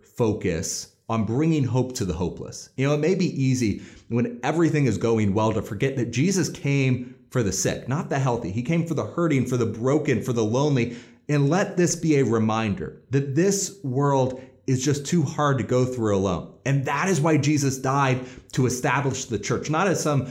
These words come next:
social group, but in the new normal, we should embrace our role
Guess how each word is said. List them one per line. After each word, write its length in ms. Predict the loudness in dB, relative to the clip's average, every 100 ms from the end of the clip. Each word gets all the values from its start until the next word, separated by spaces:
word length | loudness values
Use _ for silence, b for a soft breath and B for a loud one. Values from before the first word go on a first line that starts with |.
| B
social 560 | -6 2 2 2 2 0
group, 320 | 0 -4 0
but 120 | 0
in 120 | 2
the 80 | 2
new 180 | 2 4
normal, 380 | 4 4 4 2
we 140 | 2
should 200 | 0 0
embrace 720 | 2 0 -2 0 2 2 0
our 300 | -2 2 2
role 680 | 2 2 4 6 4 2